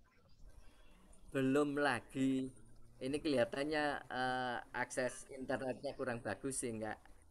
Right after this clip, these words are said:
sedikit suara saya juga kurang bisa ditangkap dengan baik. Eh, Bapak Ibu sekalian ya, kita lihat bukan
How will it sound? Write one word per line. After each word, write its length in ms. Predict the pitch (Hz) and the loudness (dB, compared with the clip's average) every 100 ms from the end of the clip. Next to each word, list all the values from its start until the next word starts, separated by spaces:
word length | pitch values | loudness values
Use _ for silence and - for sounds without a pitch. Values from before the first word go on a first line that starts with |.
| - | -14
sedikit 440 | - 131 110 139 - - | -6 -4 -2 -4 -4 -8
suara 400 | - 120 117 113 | -4 0 2 0
saya 240 | 127 127 | 0 -2
juga 300 | 123 107 110 | -2 -4 -4
kurang 240 | 117 110 107 | -2 -4 -6
bisa 240 | 107 117 98 | -8 -8 -6
ditangkap 400 | 101 104 104 - | -4 -4 -4 -6
dengan 220 | 101 92 | -8 -8
baik. 240 | - 87 - - - - - - - - - - 143 | -8 -12 -12 -20 -20 -20 -20 -20 -20 -20 -20 -4 6
Eh, 140 | 147 - | 8 10
Bapak 320 | 170 208 202 | 10 10 10
Ibu 80 | 208 | 8
sekalian 480 | - 190 185 175 | 8 8 10 8
ya, 160 | 143 113 - - - | 6 -2 -6 -18 -8
kita 240 | - 220 202 | 0 4 4
lihat 240 | 202 190 - | 6 4 6
bukan 260 | 185 196 247 | -2 2 2